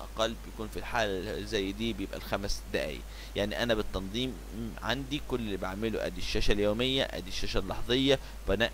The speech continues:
الفرصة، بروح على الشارت عشان أبحث عن سعر الدخول. بالنسبة لي بيكون دي أفضل طريقة، معايا قيمة الوقف، معايا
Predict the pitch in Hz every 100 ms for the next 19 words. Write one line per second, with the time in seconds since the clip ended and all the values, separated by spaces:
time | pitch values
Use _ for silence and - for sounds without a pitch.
0 | - 98 - 135 131 147 139 107 92 117
1 | 113 - - 127 156 202 - - 107 120
2 | 117 117 113 - 117 - 117 113 107 -
3 | 117 110 107 - 107 107 - 64 - -
4 | - 101 104 80 53 90 101 107 110 98
5 | 117 117 98 95 - 110 110 104 98 104
6 | 101 113 98 92 - 95 127 - 151 -
7 | - 98 101 113 104 - 110 - 95 104
8 | 139 - 90 98